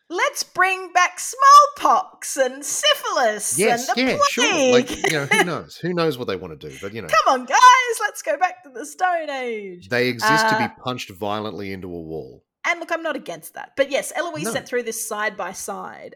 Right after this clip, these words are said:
Speaker 1: and obviously there are cuts in, you know, the, the Snyder version is way longer.
Speaker 2: Sure.
Speaker 1: But it's really, really different, particularly in the color grading, I noticed.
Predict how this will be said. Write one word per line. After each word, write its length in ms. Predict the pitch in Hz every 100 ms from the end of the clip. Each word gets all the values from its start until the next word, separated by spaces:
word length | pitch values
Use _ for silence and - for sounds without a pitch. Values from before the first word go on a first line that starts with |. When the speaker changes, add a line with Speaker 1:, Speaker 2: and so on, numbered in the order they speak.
| -
Speaker 1:
and 300 | 170 208 202 - -
obviously 360 | 196 214 208
there 160 | 185 175
are 40 |
cuts 360 | - - - 170
in, 120 | 135
you 120 | 180
know, 80 | 175
the, 200 | 180 175 175
the 100 | 170
Snyder 520 | - - 175 175 170
version 340 | 165 151 160
is 140 | 160 165
way 180 | 160
longer. 420 | 156 165 170 - - _ - - _ _
Speaker 2:
Sure. 180 | - 233
Speaker 1:
But 380 | 466 170 208 285 - _ -
it's 260 | 330 -
really, 600 | 302 294 330 339 381 392
really 720 | 349 254 208 208 220 233 - _ - 226 -
different, 600 | 403 392 240 190 185 -
particularly 540 | 262 370 359 330 320
in 80 | 285
the 100 | 277 -
color 460 | - - 330 381
grading, 520 | 294 202 165 151 98 -
I 120 | 196
noticed. 640 | 190 170 - - - -